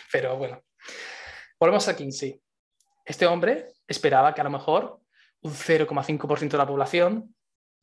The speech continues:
cero coma ocho, un uno, poco por ciento,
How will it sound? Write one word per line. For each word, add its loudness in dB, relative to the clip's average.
cero -4
coma -2
ocho, 0
un -10
uno, -4
poco 2
por -2
ciento, -4